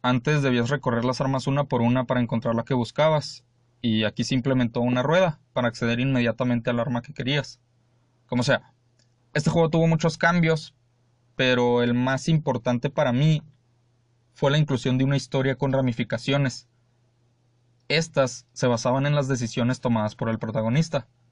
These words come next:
Protagonista controlado por ti, ¿verdad? Pues la persona que jugaba. Dicho eso, podemos entrar a la historia. Debes tener en cuenta que este fue el primer juego desde...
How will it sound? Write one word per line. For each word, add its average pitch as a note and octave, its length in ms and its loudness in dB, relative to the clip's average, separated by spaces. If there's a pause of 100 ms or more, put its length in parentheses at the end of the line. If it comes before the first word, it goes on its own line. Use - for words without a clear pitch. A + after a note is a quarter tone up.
(300)
Protagonista C3+ 880 2
controlado A#2+ 580 2
por A#2 260 -2
ti, A3 200 0
¿verdad? C#3+ 280 0
Pues A2+ 280 -6
la A2+ 100 -2
persona A#2 340 -4
que - 60 -6
jugaba. D3 440 -2 (840)
Dicho D3+ 320 2
eso, E3 400 0 (560)
podemos B2+ 360 2
entrar A2 260 0
a - 20 0
la G#2+ 80 -2
historia. C3+ 400 -2 (1160)
Debes E3 280 2
tener C#3+ 220 4
en D#3 140 2
cuenta D#3+ 380 2
que D#3 60 -2
este D3+ 160 -2
fue D3+ 120 0
el C#3 80 -2
primer D3 240 0
juego C#3+ 320 0
desde... A#2 520 0